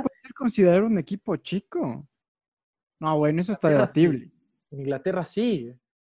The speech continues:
Speaker 2: A ver,
Speaker 1: Bueno,
Speaker 2: dime,
Speaker 1: pero
Speaker 2: dime los primeros cinco equipos que pienses cuando te digo Inglaterra.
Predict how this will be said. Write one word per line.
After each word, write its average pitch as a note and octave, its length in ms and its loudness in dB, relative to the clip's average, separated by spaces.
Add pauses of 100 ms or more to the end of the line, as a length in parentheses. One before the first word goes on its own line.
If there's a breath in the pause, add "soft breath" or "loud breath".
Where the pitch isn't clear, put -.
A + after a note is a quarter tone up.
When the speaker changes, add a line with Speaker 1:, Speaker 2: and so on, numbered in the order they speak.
(300)
Speaker 2:
A C#3 180 2
ver, C#3 80 8 (200)
Speaker 1:
Bueno, C3+ 180 -12
Speaker 2:
dime, A#3 240 2
Speaker 1:
pero - 180 -16
Speaker 2:
dime B3+ 300 4
los B3 140 6
primeros B3+ 420 4
cinco D4 340 -2
equipos B3+ 420 0
que - 140 -2
pienses A#3 480 -4
cuando F#3 720 0
te F3+ 80 0
digo F#3 240 2
Inglaterra. D3+ 540 -2